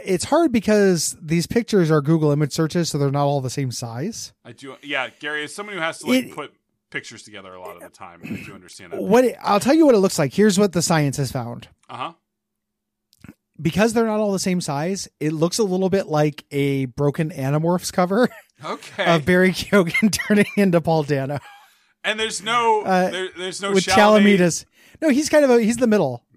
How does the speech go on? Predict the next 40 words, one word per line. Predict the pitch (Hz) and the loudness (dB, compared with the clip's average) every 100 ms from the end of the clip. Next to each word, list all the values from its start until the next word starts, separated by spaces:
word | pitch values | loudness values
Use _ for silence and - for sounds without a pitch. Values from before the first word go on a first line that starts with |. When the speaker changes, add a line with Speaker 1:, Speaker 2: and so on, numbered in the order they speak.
| - | -6
Speaker 1:
uh, | 151 147 151 165 | -2 0 0 -2
for, | 143 165 | -2 0
for | 147 156 | 2 2
the | |
sizes | 143 165 147 143 117 | 2 2 2 0 -4
here. | 139 127 | -4 -4
It | 165 | 0
Speaker 2:
Did | 165 | 0
Speaker 1:
looks | 180 | 2
Speaker 2:
you | |
just | 185 | 2
Speaker 1:
like | 202 | 2
Speaker 2:
say | 165 262 | 2 0
his | 233 214 | -2 -4
name | 175 190 196 | -2 -2 -2
like | 185 170 | -6 -8
he | |
was | 165 151 | -12 -10
a | 147 | -12
fucking | - 151 156 135 | -8 -8 -8 -10
Dark | 131 131 | -10 -10
Souls | 160 151 | -10 -10
dragon? | 165 156 170 180 - _ _ _ - | -6 -6 -6 -12 -16 _ _ _ -4
Speaker 1:
What? | 175 - | -2 0
<laughs> | |
Chal-, | 370 | -2
Speaker 2:
You | 220 - 247 - - 233 | -2 -2 -2 -2 -4 -6
said | - - 233 - - | -6 -2 -2 -2 0
Speaker 1:
Chalamet. | 196 196 180 190 208 | 2 2 2 -2 -2
Speaker 2:
Chalamet? | 214 240 247 277 254 - _ _ - | -2 -2 -4 -8 -8 -18 _ _ -20
Speaker 1:
<laughs> | 165 254 | -14 -14
Chalamet, | - 185 170 175 180 190 | -6 -2 0 0 -2 -4
the, | 156 156 | -4 -2
uh, | 151 151 | 0 -2
yeah, | - 226 | -2 -2
Chalamet, | 156 180 175 165 151 - | -2 -2 -4 -4 -6 -8
Timothy | 185 170 175 | -4 -4 -4
Chalamet. | 165 180 175 123 165 - | -6 -6 -6 -8 -16 -20
<laughs> | _ - - - 160 - 233 - - | _ -14 -12 -4 -4 0 -2 -2 -4
Um, | 220 | -4